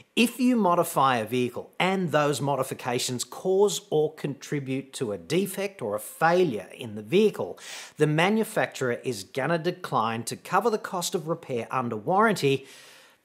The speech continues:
which, when you think about it, is entirely reasonable. Manufacturers are required to cover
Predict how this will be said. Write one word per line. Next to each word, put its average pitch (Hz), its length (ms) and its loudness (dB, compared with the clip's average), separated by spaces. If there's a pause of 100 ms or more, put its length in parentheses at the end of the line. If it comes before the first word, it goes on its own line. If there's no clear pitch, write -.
(220)
which, 120 260 -8
when 185 160 0
you 226 80 -2
think 202 240 -2
about 110 260 -4
it, 127 140 -8
is 151 360 -2 (100)
entirely 156 960 0
reasonable. 151 720 2 (720)
Manufacturers 160 800 2
are 139 180 0
required 135 640 0
to 135 100 -6
cover 131 380 -2